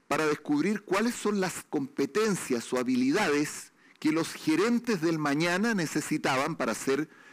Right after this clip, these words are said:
los mejores gerentes del mundo, porque eso es lo que forma la Universidad de Harvard, al igual que Oxford y otras por el estilo en todo el mundo,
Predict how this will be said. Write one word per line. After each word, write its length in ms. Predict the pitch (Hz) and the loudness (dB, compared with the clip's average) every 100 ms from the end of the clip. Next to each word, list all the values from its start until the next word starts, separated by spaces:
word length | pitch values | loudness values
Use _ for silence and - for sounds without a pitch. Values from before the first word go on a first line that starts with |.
| - - | -20 -6
los 160 | 113 127 | -2 0
mejores 380 | 127 - 165 160 | 0 0 -2 0
gerentes 360 | 143 151 156 | -2 -2 -2
del 140 | 117 147 | -2 0
mundo, 340 | 170 95 85 | 0 -2 -4
porque 280 | - - 170 | -6 -4 -4
eso 120 | - | -2
es 60 | 196 | -2
lo 80 | 165 | -2
que 100 | 156 | -2
forma 320 | 190 190 175 | -2 0 0
la 80 | 156 | 0
Universidad 500 | 139 135 131 143 151 | 0 0 0 -2 -2
de 200 | 156 202 | -2 -4
Harvard, 260 | 85 - - _ _ _ _ _ _ _ _ _ _ _ _ _ _ _ _ _ _ _ _ - - | -4 -10 -16 _ _ _ _ _ _ _ _ _ _ _ _ _ _ _ _ _ _ _ _ -12 -4
al 160 | 113 | 0
igual 240 | 113 139 131 | 0 0 0
que 140 | 131 | 0
Oxford 520 | 135 165 - - 123 | 0 0 -4 -6 -2
y 60 | 127 | -2
otras 220 | 135 135 | -2 -4
por 180 | - 117 | -2 -2
el 80 | 117 | -2
estilo 460 | - 143 143 127 - | -2 -2 0 -2 -4
en 120 | 104 | -2
todo 160 | 143 | 0
el 60 | 160 | 0
mundo, 380 | 170 104 95 | 0 0 -2